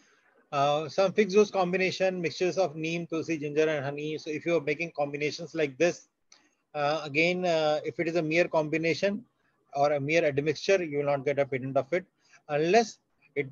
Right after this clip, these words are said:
shows higher efficacy in terms of synergism. Okay. And again, uh, this is for mixing chemical compounds. And similarly, if you mix two or three mechanical equipments or, uh,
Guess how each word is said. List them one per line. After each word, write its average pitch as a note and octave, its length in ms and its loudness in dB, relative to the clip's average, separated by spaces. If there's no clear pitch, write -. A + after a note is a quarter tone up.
shows F#3+ 500 2
higher E3 380 2
efficacy D3 640 -2
in C#3 120 -4
terms C3+ 260 -4
of A#3+ 160 -2
synergism. A2 600 -8
Okay. C#3+ 140 -16
And D3+ 180 -2
again, G3+ 360 6
uh, E3+ 280 6
this D3 140 -6
is F#3 160 0
for F#3 160 4
mixing E3 460 -2
chemical E3 400 2
compounds. F3+ 560 0
And D3+ 140 -4
similarly, E3 420 -2
if D#3+ 100 -2
you F3 100 0
mix D#3+ 380 -4
two E3 140 0
or D#3+ 160 4
three F3 240 -2
mechanical C#3+ 560 -2
equipments E3 640 -4
or, C3+ 320 0
uh, B2+ 100 0